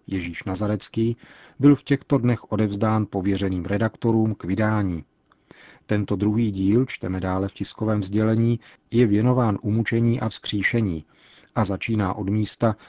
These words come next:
kde končí první díl. Originálním jazykem textu je opět němčina a byl svěřen zároveň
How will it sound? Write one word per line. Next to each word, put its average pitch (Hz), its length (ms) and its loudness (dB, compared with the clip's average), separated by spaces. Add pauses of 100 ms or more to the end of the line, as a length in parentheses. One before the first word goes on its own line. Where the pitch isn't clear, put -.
(100)
kde 107 180 2
končí 95 440 -4
první 107 360 2
díl. 87 300 -2 (760)
Originálním 135 680 4
jazykem 104 460 0
textu 110 420 -2
je 104 120 2
opět 95 420 -6
němčina 101 540 -2 (340)
a 104 100 -4
byl 135 200 4
svěřen 110 420 0
zároveň 101 560 0